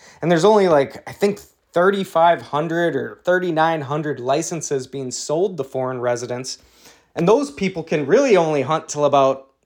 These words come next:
October thirtieth, really, before everything is all frozen.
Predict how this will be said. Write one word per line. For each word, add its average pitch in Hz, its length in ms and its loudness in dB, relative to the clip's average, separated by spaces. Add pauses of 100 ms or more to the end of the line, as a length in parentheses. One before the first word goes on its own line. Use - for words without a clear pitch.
(160)
October 127 720 -6
thirtieth, 254 880 -4
really, 302 280 -2
before 190 400 0
everything 185 400 2
is 147 120 -2
all 156 140 6
frozen. 202 640 0